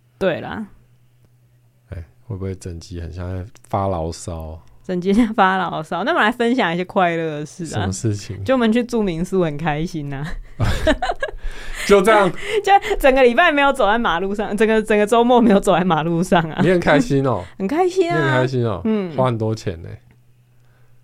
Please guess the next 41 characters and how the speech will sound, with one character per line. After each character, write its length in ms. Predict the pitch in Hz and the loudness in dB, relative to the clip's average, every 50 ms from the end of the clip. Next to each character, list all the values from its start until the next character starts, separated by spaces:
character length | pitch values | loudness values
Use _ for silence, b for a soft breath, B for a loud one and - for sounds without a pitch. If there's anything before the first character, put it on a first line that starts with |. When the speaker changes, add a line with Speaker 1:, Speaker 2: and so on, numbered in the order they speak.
| - _ _ _ _ | -20 _ _ _ _
Speaker 1:
我， 160 | 233 233 226 | 2 2 4
我 140 | - 226 208 | 6 4 4
不 140 | 202 294 294 | 4 4 4
知 20 | |
道 160 | 320 294 302 | 4 4 6
花 160 | 311 269 254 | 6 6 4
多 100 | 254 254 | 6 4
少 160 | 240 226 196 190 | 4 4 4 4
钱， 180 | 180 180 175 | 4 2 2
<laughs> 40 | 170 | 2
反 180 | 185 185 190 208 | 2 2 4 4
正 80 | 233 | 4
就 80 | 247 233 | 4 4
是 80 | 233 | 2
很 140 | 226 180 165 | 0 -2 -2
开 260 | 160 190 165 165 165 | -4 -4 -4 -4 -6
心 160 | 180 - 180 165 | -8 -8 -8 0
啊。 20 | |
Speaker 2:
不 80 | 170 175 | 4 4
能 120 | 165 147 | 4 6
让 240 | 147 156 156 - 127 | 4 4 4 4 4
你 60 | - | 2
知 180 | - - - 120 | 0 0 0 2
道 200 | 120 120 120 117 | 2 4 2 2
花 240 | 117 120 - 117 110 | 0 -2 -2 2 2
多 80 | 247 | 4
少 20 | 226 | 4
钱。 0 | |
Speaker 1:
不 80 | 208 | 4
能 20 | 202 | 2
让 160 | 196 190 180 | 2 2 0
我 80 | 170 165 | 0 -2
知 120 | 160 180 | -2 -2
道 120 | 170 165 | -2 -2
花 200 | 165 165 156 156 | -2 -2 -4 -6
多 120 | 151 156 156 156 | -6 -8 -8 -8
少 180 | 156 170 175 | -8 -8 -10
钱。 160 | - - - - | -12 -14 -10 -2
你 120 | 202 220 | -2 -2
不 100 | 196 214 | 2 4
用 240 | 277 302 311 311 | 4 4 4 2